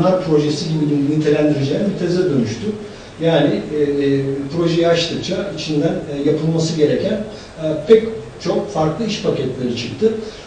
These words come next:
Ve doğal olarak, e, asıl, e, istediğimiz olaylardan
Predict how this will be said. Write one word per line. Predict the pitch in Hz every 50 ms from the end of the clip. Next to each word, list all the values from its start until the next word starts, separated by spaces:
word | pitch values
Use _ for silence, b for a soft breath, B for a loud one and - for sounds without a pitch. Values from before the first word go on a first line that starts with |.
| B 160 170
Ve | 185 190
doğal | 208 220 247 254 240
olarak, | 220 - - - - - - - - - 170 156 151
e, | 147 143
asıl, | - - - - 214 214 208
e, | - - 160 156 143 139 139 139 143
istediğimiz | 135 - - 170 151 151 156 165 170 180 170 156 151
olaylardan | 147 139 139 139 139 135 139 139 139 139 143 147 147